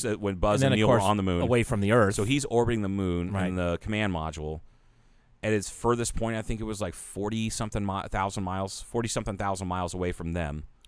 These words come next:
Speaker 2: Right.
Speaker 1: And then
Speaker 2: And no one else could be that isolated ever.
Speaker 1: two hundred and fifty thousand miles away from Earth.
Speaker 2: Right. And no one else
Speaker 1: And
Speaker 2: could
Speaker 1: you
Speaker 2: be that
Speaker 1: can't
Speaker 2: isolated.
Speaker 1: physically be that isolated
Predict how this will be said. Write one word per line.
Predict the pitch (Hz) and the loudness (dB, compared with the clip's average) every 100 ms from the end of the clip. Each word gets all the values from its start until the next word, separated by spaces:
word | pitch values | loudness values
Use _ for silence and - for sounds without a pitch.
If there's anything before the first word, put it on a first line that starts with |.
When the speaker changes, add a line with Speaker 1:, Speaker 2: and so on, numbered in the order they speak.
| - | -10
Speaker 2:
Right. | 92 90 - - - _ _ _ _ _ _ - | -6 -4 -6 -14 -20 _ _ _ _ _ _ -2
Speaker 1:
And | 107 104 | 2 2
then | 104 98 92 92 - - | 2 2 2 -2 -4 0
Speaker 2:
And | 120 | 4
no | 127 | 6
one | 120 | 6
else | 110 | 4
could | 113 | 2
be | 104 | 0
that | 101 | 0
isolated | 90 | 2
ever. | 95 | 2
Speaker 1:
two | 139 | 4
hundred | 135 123 113 | 4 4 2
and | 101 | 0
fifty | 117 85 107 | 0 0 -2
thousand | - 104 104 101 | 0 0 0 -2
miles | 92 92 87 | -2 -2 -2
away | 95 90 87 | -2 -2 -4
from | - 87 85 | -4 -6 -4
Earth. | 92 80 - - - | -4 -6 -8 -14 -10
Speaker 2:
Right. | 87 80 - - | -8 -8 -16 -4
And | 107 | 2
no | 117 | 4
one | 110 | 4
else | |
Speaker 1:
And | 107 | 2
Speaker 2:
could | 107 | 2
Speaker 1:
you | |
Speaker 2:
be | 98 | 2
that | |
Speaker 1:
can't | 95 | 2
Speaker 2:
isolated. | 92 135 | 6 6
Speaker 1:
physically | 131 120 113 | 6 2 0
be | 104 104 | 2 2
that | 95 87 95 | 2 0 0
isolated | 95 - 98 90 87 80 | -2 0 0 0 0 -4